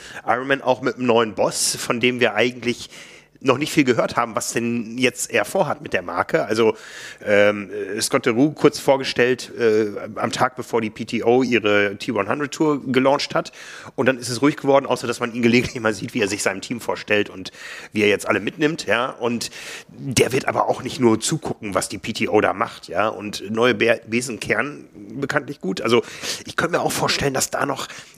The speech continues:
irgendwas Großes kommt, auch was die Ironman-Weltmeisterschaften betrifft, um wieder Oberhand zu gewinnen in der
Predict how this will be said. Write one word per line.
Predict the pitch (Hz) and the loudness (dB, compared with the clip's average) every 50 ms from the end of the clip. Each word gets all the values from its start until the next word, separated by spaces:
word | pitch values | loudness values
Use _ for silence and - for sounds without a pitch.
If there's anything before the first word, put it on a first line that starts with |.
| _ - | _ -2
irgendwas | - 165 175 165 156 165 143 139 135 - | 2 4 4 4 4 0 -2 -2 -4 -4
Großes | - 107 147 - 131 127 - | -2 -2 -2 0 0 0 0
kommt, | - - - 123 113 101 - - | 0 0 0 0 0 0 0 2
auch | 123 135 143 131 - | 2 2 2 0 -2
was | 135 123 - - | -6 -6 -4 -6
die | - | -6
Ironman-Weltmeisterschaften | - - 123 127 123 117 104 110 117 - 123 113 - - 120 - - 123 - - 120 | -6 -6 -6 -4 -4 -2 0 0 0 0 0 -4 -4 -4 -8 -6 -8 -8 -8 -4 -2
betrifft, | 110 101 - _ _ _ _ - - - 156 165 - - - - _ _ - | -2 -2 -4 _ _ _ _ -8 0 2 2 2 0 -2 -12 -14 _ _ 2
um | 131 135 135 139 135 139 143 135 - - - - - - - - - - - - - - _ _ _ _ - | 4 4 4 4 0 -2 -4 -4 -8 -12 -18 -16 -16 -14 -14 -16 -16 -16 -18 -18 -20 -20 _ _ _ _ -6
wieder | 117 113 113 135 143 135 139 131 127 - | -4 2 4 4 6 6 6 4 4 0
Oberhand | 143 135 127 117 - 104 - | 2 2 2 2 0 -4 -10
zu | - - | -10 -6
gewinnen | 107 95 80 82 80 78 82 - | -6 -6 -6 -6 -8 -10 -14 -12
in | - 117 107 | -6 -2 0
der | 107 101 101 107 104 98 101 | 2 2 2 0 -2 -4 -8